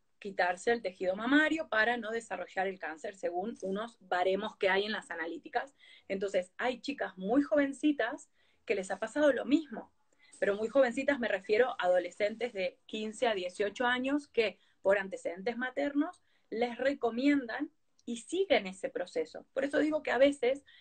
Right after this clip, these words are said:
nos dejamos llevar o vamos transitando la vida solo con la conciencia, eh, o el foco puesto en la medicina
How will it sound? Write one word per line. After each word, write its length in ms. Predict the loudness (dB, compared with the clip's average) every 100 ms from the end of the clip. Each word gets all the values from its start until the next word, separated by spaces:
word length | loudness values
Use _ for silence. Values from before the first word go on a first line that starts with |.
| -20 -8
nos 160 | -6 -4
dejamos 400 | -4 -2 -2 0
llevar 340 | 2 0 0 -2
o 100 | 0
vamos 260 | -2 -4
transitando 600 | -6 -8 -6 -4 -2 0
la 100 | 0
vida 400 | -2 -2 -2 -2 -8 _ _ _ _ _ _
solo 580 | -18 2 6 6 4 -2
con 220 | -2 0
la 140 | -2 -2
conciencia, 960 | 0 0 -2 -2 0 0 -4 -4 -4 -6 _ _
eh, 240 | -4 -4 -2
o 140 | 0 -2
el 100 | 0
foco 300 | -2 0 0
puesto 300 | 0 2 0
en 80 | 0
la 100 | -4
medicina 680 | -10 -14 -10 -8 -6 -8